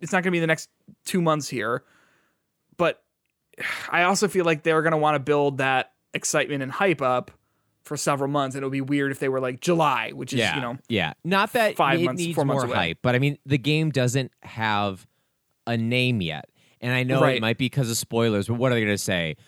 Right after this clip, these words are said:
Speaker 2: Uh, Legend of Zelda, Breath of the Wild two, you're playing as Zelda,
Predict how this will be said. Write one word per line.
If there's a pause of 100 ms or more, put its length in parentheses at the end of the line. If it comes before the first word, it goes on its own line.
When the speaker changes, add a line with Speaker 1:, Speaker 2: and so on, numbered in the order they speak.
(180)
Speaker 2:
Uh, (100)
Legend
of
Zelda,
Breath
of
the
Wild
two,
you're
playing
as
Zelda,